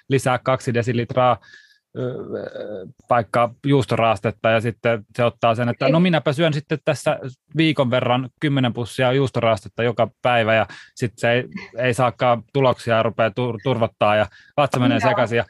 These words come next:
Speaker 1: sitten, no ei tää toimi mulle. <laughs>
Speaker 2: Niin, ja sitten, no okei, mä näin, mä siis ostettiin vaan joku, lapsi sai jonkun synttärilahjan, niin siinä muovipussissa luki, niinku, että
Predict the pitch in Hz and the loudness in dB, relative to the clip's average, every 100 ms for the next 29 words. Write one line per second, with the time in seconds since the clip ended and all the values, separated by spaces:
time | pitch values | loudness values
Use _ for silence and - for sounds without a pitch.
0 | _ - 117 135 - 151 147 135 160 156 | _ -8 -4 -4 -2 0 0 2 2 2
1 | 135 151 143 143 143 120 101 - - 110 | 2 2 4 4 4 4 2 -2 -10 -8
2 | 175 139 _ 196 190 165 - _ - 311 | -6 -6 _ -16 -16 -16 -20 _ -4 0
3 | 302 226 214 254 - - 254 277 302 294 | 0 0 0 -4 -8 -4 0 2 0 -2
4 | 262 254 330 - 370 233 226 262 254 247 | -2 0 -2 -2 0 0 2 2 2 0
5 | 208 240 254 254 247 254 254 226 226 202 | -4 0 2 2 2 -2 -2 -2 -2 0
6 | 220 214 208 208 175 - 240 - 214 190 | 2 2 2 2 -2 0 -2 -2 0 0
7 | 170 202 220 349 359 208 190 180 208 185 | 0 -2 -4 -4 -2 0 2 2 2 0
8 | 196 196 208 185 180 170 - 185 175 175 | 0 2 2 2 0 -4 -4 -10 -4 -2
9 | 185 117 - - - 208 - - | -2 -4 -10 -14 -10 -10 -8 -8